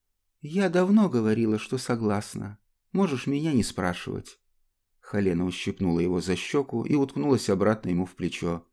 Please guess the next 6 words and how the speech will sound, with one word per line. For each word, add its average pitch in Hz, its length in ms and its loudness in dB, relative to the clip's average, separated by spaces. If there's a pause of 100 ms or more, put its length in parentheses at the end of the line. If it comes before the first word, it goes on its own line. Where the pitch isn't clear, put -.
(960)
«Я... 180 680 -2 (600)
я 202 260 4
согласна 202 640 6
при 185 140 4
одном 180 300 6
условии. 110 720 0